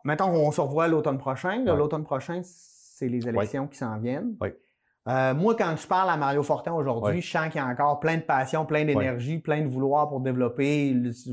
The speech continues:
Speaker 1: votre chez vous
Speaker 2: Oui.
Speaker 1: depuis toujours. Est-ce que vous pensez,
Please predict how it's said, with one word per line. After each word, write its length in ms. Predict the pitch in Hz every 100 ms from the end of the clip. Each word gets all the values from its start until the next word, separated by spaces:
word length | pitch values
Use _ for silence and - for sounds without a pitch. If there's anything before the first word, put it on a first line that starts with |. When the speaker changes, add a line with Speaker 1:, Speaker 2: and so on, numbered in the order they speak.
| 110
Speaker 1:
votre 160 | 131 131
chez 260 | - 143
vous 160 | 127 110
Speaker 2:
Oui. 80 | 117
Speaker 1:
depuis 220 | 127 139
toujours. 540 | 143 131 196 277 254 - _ _ _ _ _ _ _ _ _ _ _
Est-ce 200 | - -
que 80 | 165
vous 140 | 143
pensez, 400 | 135 151 139 170